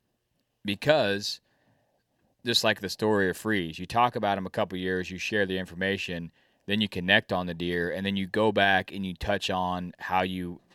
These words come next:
what information worked, what information didn't work. But it's kinda like a, um, it's kinda like a double-edged sword. So you don't,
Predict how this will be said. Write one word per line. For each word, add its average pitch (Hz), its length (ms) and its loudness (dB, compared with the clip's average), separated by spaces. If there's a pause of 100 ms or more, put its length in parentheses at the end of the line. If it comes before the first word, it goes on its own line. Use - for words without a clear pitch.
what 104 180 2
information 95 600 -2
worked, 95 320 0
what 92 180 -2
information 92 640 -6
didn't 95 300 0
work. 78 360 -6 (480)
But 104 140 6
it's 98 120 0
kinda 139 300 2
like 107 260 2
a, 95 220 4
um, 82 400 0 (580)
it's 98 140 -2
kinda 139 200 2
like 110 180 0
a 95 80 0
double-edged 101 560 2
sword. 98 580 0
So 87 400 2 (1040)
you 113 160 2
don't, 113 320 2